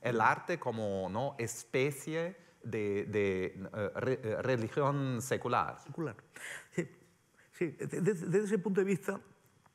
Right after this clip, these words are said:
Speaker 2: eh, la filosofía sin la dimensión estética no puede funcionar.
Speaker 1: No puede,
Speaker 2: No,
Speaker 1: no.
Speaker 2: porque tú te puedes,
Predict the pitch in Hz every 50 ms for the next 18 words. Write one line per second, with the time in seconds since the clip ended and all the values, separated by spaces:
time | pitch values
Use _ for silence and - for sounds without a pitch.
0 | _ _ - - - - - 156 143 139 135 139 - - - - - _ _ _
1 | _ _ _ _ _ _ _ _ _ _ _ _ _ _ _ _ _ _ _ _
2 | _ _ _ _ _ _ _ _ _ - 156 151 143 - 156 147 - - 139 -
3 | 185 165 139 123 - - - 240 226 160 127 120 113 113 110 110 107 - 120 113
4 | 117 113 - 151 143 147 123 - 123 113 - - - - - - - _ - -
5 | 139 135 139 147 151 185 208 208 143 - - 180 220 226 160 113 - - 110 98
6 | 87 - 95 92 90 87 82 82 101 107 - - 117 95 80 80 - - - -
7 | - 190 - - - - 151 151 190 156 180 - - 226 175 208 139 - 202 185
8 | 196 175 127 -